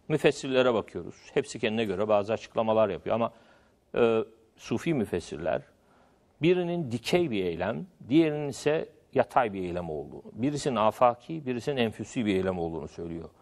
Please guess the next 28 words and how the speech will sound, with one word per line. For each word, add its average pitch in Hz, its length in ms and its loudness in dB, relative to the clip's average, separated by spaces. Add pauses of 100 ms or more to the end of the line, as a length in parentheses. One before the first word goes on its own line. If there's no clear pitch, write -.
(280)
Şöyle 160 380 2
ki - 300 -4 (520)
yani 117 480 4 (320)
İslam 180 380 4
olmak 98 500 -4 (160)
bir 170 100 2
tür 156 200 -2
yatay 127 380 2
süreç, - 580 -10 (360)
teslim 127 360 0
olmak, 82 480 -4 (180)
gelmek, 110 420 0
dairenin 110 400 2
içerisine 95 500 -4
girmek. 80 420 -12 (400)
Dairenin 143 380 4
içerisine 165 420 0
girdikten 151 420 0
sonra 165 200 2
oldum 147 360 2
bittim 151 340 -2 (200)
denilmiyor. 127 440 0
Aslında 139 520 0
bir 175 100 0
tür 156 280 0
yeni 135 360 2
başlıyorsunuz. - 920 -2 (680)
Ee, 107 400 2